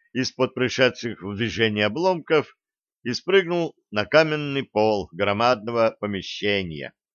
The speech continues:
Марк один спустился вслед за ним. Гибкий кабель все еще тянулся от него внутрь сборщика лома. Повинуясь его командам,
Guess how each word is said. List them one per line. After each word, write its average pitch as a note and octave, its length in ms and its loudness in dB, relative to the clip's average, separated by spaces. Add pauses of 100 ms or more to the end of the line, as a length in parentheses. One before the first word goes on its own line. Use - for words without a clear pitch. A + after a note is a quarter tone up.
(800)
Марк F3+ 260 6
один B2+ 260 6
спустился B2 680 -2
вслед A2 320 -2
за A2 120 -2
ним. G2+ 400 -6 (640)
Гибкий A2 420 -2
кабель C3 420 4
все - 180 -2
еще A2 300 -2
тянулся A#2+ 520 -2
от G2+ 120 -4
него G2+ 260 -2
внутрь A#2 480 -2 (320)
сборщика G#2+ 720 0
лома. F#2+ 480 -2 (1040)
Повинуясь D#3+ 560 4
его G#2 180 0
командам, D3+ 680 0